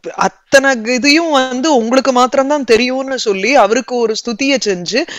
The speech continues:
நீங்க வந்து எனக்கு சொல்லுங்கன்னு சொல்றதுக்கு, அதுல இருந்து எல்லாத்தையும் வரிசையா இப்ப சொல்லாதீங்கோ, சாரமா இருக்கிற விஷயத்த நாங்க ஒரு ஆறு கேள்வி கேட்கிறோம், அந்த கேள்விக்கு எங்களுக்கு பதில சொல்லுங்கோ அப்படின்னு கேக்குறா. So,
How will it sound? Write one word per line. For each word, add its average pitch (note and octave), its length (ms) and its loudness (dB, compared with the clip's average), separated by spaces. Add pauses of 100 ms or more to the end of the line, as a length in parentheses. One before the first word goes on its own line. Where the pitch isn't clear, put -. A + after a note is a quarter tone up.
(220)
நீங்க D4 280 2
வந்து C4 200 0
எனக்கு A#3 300 0
சொல்லுங்கன்னு B3 540 2
சொல்றதுக்கு, G3 640 -2 (680)
அதுல G3+ 300 2
இருந்து D4+ 340 4
எல்லாத்தையும் B3+ 460 0
வரிசையா G#3 140 0 (140)
இப்ப C4+ 340 0
சொல்லாதீங்கோ, F#3 540 -2 (460)
சாரமா A#3 380 4
இருக்கிற C4 380 2
விஷயத்த A3 560 0 (280)
நாங்க A3 340 2
ஒரு G3+ 140 4
ஆறு F#3 260 4
கேள்வி C#4 340 2
கேட்கிறோம், A3 520 2 (220)
அந்த G#3+ 300 2
கேள்விக்கு D4+ 520 2
எங்களுக்கு A#3 360 0
பதில - 20 -4
சொல்லுங்கோ F#3+ 680 0 (420)
அப்படின்னு G3+ 400 2 (100)
கேக்குறா. D#3 260 -4 (760)
So, D#4+ 200 0